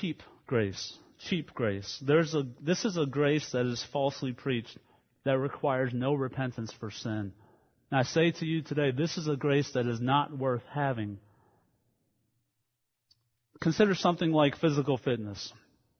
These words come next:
Um, working out, running, exercising is something that can bring earthly joy, because if it's something that we work for and we see revo-, results, we,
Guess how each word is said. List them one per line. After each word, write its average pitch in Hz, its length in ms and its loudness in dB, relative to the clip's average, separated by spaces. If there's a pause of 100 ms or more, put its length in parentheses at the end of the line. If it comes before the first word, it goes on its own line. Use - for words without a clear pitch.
(420)
Um, 123 480 2
working 170 520 4
out, 151 320 6 (480)
running, 147 560 4 (220)
exercising 139 720 2
is 117 120 -4
something 151 320 2
that 123 180 0
can 156 300 2
bring 147 240 2
earthly 139 440 0
joy, 123 420 0 (320)
because 139 260 4
if 135 140 2
it's 147 140 -4
something 165 320 2
that 135 140 2
we 143 120 4
work 139 280 4 (120)
for 165 240 2
and 127 140 0
we 135 100 2
see 156 240 -4
revo-, 131 460 0
results, 127 580 2 (560)
we, 135 280 -2